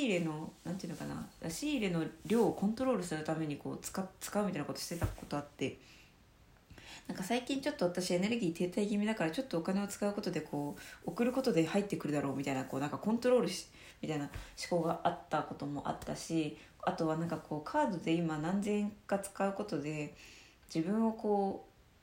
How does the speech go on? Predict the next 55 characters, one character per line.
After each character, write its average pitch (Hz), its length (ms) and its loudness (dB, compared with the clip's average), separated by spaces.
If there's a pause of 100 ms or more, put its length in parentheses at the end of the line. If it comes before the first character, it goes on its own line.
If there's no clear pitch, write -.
(960)
う、 165 40 4
追 214 80 8
い - 20 6
込 262 160 4
む 185 120 4
こ - 100 -2
と 139 120 0
が 131 80 0
で 127 100 -2
き 156 140 0
る 135 80 0
だ 131 100 0
ろ 123 100 -2
う - 80 -8
み - 60 -4
た - 80 0
い - 40 -4
な。 67 140 -8 (360)
だ 170 60 -6
か - 80 0
ら 143 60 0
自 151 140 0
分 208 240 2
が 208 220 0
こ 185 300 -2
う、 143 40 -4
怠 165 200 0
け 262 120 6
な 220 100 8
い 165 100 2
た 156 120 -4
め 156 120 -4
に 175 280 0
今、 151 420 -2 (520)
お - 60 -14
金 175 200 0
使 180 200 0
っ 175 80 0
て 160 120 -6
マ 160 140 -2
イ 190 40 0
ナ 208 60 2
ス 226 100 0
に 226 100 4
し 233 120 -2
よ 220 60 4
う - 20 0
み 170 80 0
た 156 80 -2
い - 20 0
な 143 60 -2
こ 143 100 -6
と 139 140 -4
も 139 100 -2
ね、 139 220 -2